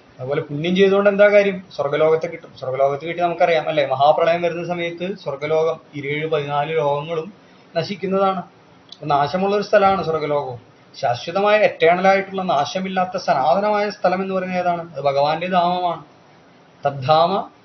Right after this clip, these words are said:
പരമം മമ, പരമമായിട്ടുള്ള ഭഗവാന്റെ ആ ധാമമാണ്,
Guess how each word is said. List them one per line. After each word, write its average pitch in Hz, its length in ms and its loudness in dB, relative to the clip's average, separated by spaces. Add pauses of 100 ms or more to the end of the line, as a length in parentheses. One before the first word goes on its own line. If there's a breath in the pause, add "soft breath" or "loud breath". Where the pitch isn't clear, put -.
(400)
പരമം 156 340 0
മമ, 151 360 0
പരമമായിട്ടുള്ള 170 540 2
ഭഗവാന്റെ 170 500 2
ആ 165 120 4
ധാമമാണ്, 151 640 -2